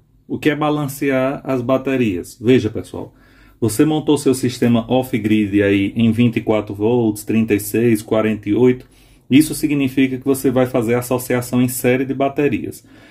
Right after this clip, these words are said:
E na hora do carregamento, o seu controlador de carga aqui, que a gente colocou C G, ele manda uma tensão maior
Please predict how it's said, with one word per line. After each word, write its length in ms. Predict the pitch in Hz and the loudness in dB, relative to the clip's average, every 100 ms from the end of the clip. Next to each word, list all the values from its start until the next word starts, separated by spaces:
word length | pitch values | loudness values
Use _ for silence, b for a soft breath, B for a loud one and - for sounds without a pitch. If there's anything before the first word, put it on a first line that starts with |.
| B B - | B B -2
E 100 | 175 | 0
na 220 | 175 151 | 2 2
hora 160 | 135 | 2
do 140 | 120 117 | 0 -2
carregamento, 920 | 113 110 110 101 98 110 135 131 - _ B B B | -2 -2 0 -2 -2 -2 -2 -4 -12 _ B B B
o 100 | - | -4
seu 300 | 107 - 135 131 | -2 2 4 4
controlador 680 | 120 110 127 127 113 110 | 0 0 0 0 -2 -4
de 80 | 110 | -4
carga 340 | 104 107 104 98 | -4 -4 -4 -6
aqui, 240 | 98 127 | -4 -4
que 80 | 117 | -2
a 40 | |
gente 200 | 104 104 | -2 -2
colocou 340 | 104 107 104 101 | -2 -2 -2 -6
C 320 | - 113 107 | -2 2 4
G, 360 | 113 123 110 - - _ _ _ _ _ - _ _ | 4 2 2 -4 -20 _ _ _ _ _ -20 _ _
ele 240 | 151 160 151 | 4 4 2
manda 480 | 127 139 135 104 - _ | 2 0 0 -4 -8 _
uma 240 | 131 151 156 | -4 -2 -2
tensão 640 | 156 123 - 107 98 95 | 0 0 -2 -4 -4 -2
maior 640 | 104 143 135 113 120 185 | 0 2 2 2 0 -4